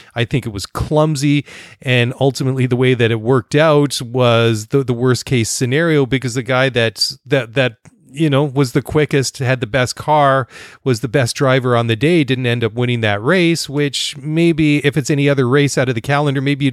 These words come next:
it's, you know, yeah, maybe you're angry and upset about it, but this one, there, there was a title on the line,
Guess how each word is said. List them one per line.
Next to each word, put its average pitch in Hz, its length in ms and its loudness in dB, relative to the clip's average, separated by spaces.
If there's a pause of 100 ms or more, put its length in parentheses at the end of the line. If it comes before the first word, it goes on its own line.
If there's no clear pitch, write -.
it's, 131 440 -8
you 165 100 0
know, 120 140 0
yeah, 139 180 0
maybe 139 280 0
you're 123 240 0
angry 135 540 0
and 117 100 -2
upset 190 380 0
about 120 260 2
it, 117 100 0
but 139 140 -4
this - 220 -6
one, 123 280 -2 (840)
there, 160 280 -2
there 160 100 2
was 143 140 0
a - 20 4
title 175 400 2
on 117 120 2
the 110 60 0
line, 98 320 0